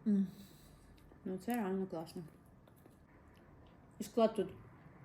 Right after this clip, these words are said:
написано, що я можу читати, бо там капець. Сир кисломолочний, какао терте, цукор, емульгатор, лецитин. Лецитин — це дуже хороший емульгатор. Ну, вообще хороша штука, корисна. Лецитину багато в яйцях,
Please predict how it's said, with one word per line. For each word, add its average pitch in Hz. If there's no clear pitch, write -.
написано, 202
що 190
я 202
можу 208
читати, 165
бо 165
там 208
капець. 160
Сир 226
кисломолочний, 226
какао 170
терте, 247
цукор, 180
емульгатор, 175
лецитин. 196
Лецитин — 190
це 202
дуже 196
хороший 160
емульгатор. 160
Ну, 202
вообще 160
хороша 165
штука, -
корисна. 170
Лецитину 202
багато 175
в 165
яйцях, 160